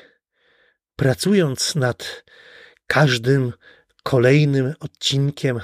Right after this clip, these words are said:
Nadmorza, wyobrażam sobie swoich słuchaczy. To po prostu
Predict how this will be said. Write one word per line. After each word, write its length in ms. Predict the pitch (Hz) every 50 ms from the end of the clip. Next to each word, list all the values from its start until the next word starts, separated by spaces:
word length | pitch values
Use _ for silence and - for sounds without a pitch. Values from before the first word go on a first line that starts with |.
| - -
Nadmorza, 720 | 139 117 113 110 110 113 120 131 160 185 165 180 170 156 147 _ _ _ _ _ _ _ _ _ _ _ _ _ _ _ _ _ _ _ _ _ _ _ _ _ _ _ _ -
wyobrażam 680 | 127 127 160 160 147 123 139 160 151 120 151 143 127
sobie 400 | - - 143 123 110 127 123 113 - - - - _
swoich 440 | - - - - 139 127 123 - -
słuchaczy. 640 | - - 135 117 - - 113 104 - - - 123 - - - - - -
To 100 | - 160
po 120 | - 160
prostu 420 | - 170 151 - - - 151 127